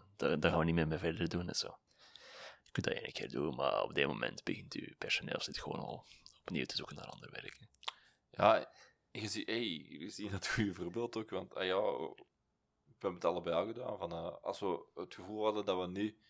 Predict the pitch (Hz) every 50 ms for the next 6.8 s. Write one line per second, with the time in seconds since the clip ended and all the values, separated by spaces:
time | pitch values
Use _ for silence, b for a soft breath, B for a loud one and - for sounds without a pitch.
0 | b b b b b b b - 95 95 95 98 98 92 90 87 85 95 98 95
1 | - - 98 98 98 95 95 95 - _ _ _ _ _ _ _ _ - - 92
2 | 87 - 92 95 98 98 95 90 85 82 - - 95 98 101 101 101 101 104 -
3 | - - - - _ _ _ _ _ _ _ _ _ _ - 85 - - - 107
4 | 101 98 95 92 90 - - - 95 - - 107 110 110 101 92 90 87 87 90
5 | 90 - - - - - 80 85 87 90 95 98 92 - 78 90 90 87 87 87
6 | 85 - - - - - - _ _ _ - 82 82 - - -